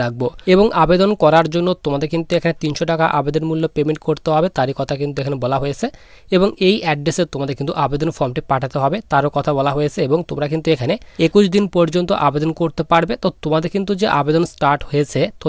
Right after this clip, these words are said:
দেখো এখানে বলা হয়েছে আট এগারো দু হাজার পঁচিশ থেকে তোমাদের আবেদন স্টার্ট হয়েছে। তো এই দিন থেকে একুশ দিন পর্যন্ত তোমরা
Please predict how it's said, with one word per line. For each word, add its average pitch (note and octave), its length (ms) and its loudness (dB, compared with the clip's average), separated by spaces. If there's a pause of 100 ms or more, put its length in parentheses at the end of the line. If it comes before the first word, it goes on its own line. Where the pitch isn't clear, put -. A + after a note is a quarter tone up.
দেখো C3 260 0
এখানে F3+ 260 -4
বলা C#3 180 0
হয়েছে A2+ 240 -4 (480)
আট G#3 140 4 (320)
এগারো C#3+ 260 2 (280)
দু C#3+ 160 -2
হাজার C3+ 220 0 (100)
পঁচিশ C#3+ 300 -2
থেকে E3+ 140 0 (120)
তোমাদের D3 260 -2 (120)
আবেদন C#3+ 360 -2
স্টার্ট D#3 320 0
হয়েছে। D#3+ 220 0 (420)
তো F#3+ 40 4 (220)
এই A3+ 80 2 (120)
দিন G#3 120 2 (120)
থেকে F3 220 2 (240)
একুশ G3 200 0 (120)
দিন G3 100 2 (160)
পর্যন্ত D#3 380 0 (140)
তোমরা C#3 180 -2